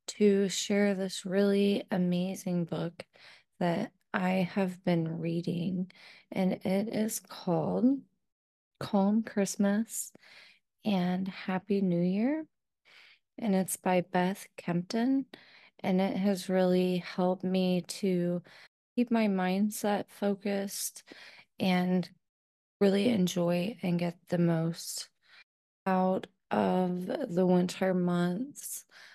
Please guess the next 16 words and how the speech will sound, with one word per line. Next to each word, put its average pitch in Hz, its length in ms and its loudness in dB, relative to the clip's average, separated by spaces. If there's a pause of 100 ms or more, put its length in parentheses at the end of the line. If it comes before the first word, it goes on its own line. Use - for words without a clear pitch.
(260)
as 180 720 -4 (220)
we 190 120 4
move 180 240 4
forward 170 760 -2
into 175 320 -2
them. 165 340 -4 (640)
Now, 170 160 2
I 175 80 4
just 180 260 0
started 185 460 2
reading 185 340 2
this 180 180 -4
book. 175 280 -4 (120)
Honestly, 170 600 -2
I'm 165 160 -2
just - 340 -6